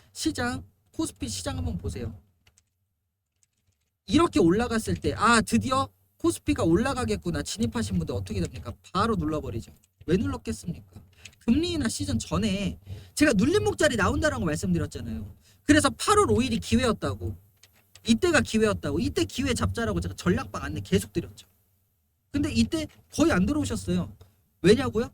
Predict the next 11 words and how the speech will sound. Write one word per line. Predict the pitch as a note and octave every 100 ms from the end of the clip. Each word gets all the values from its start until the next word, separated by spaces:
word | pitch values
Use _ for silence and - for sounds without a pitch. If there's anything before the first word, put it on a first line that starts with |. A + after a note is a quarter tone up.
| _
시장이 | - - G4 G4 D#4
눌렸으니까, | G#3 D#4 E4 C#4 C4 G#3 G3+ -
"아, | G#3
그냥 | B3
기분 | A3+ A#3 A3
안 | F#3
좋거든, | A3+ G3 F3 -
오늘. | - - - - _ _ _ _ _ _
야, | G#3+
오르면 | F3+ F3+ D4 C#4+
갈래." | A3 C3 B2+ -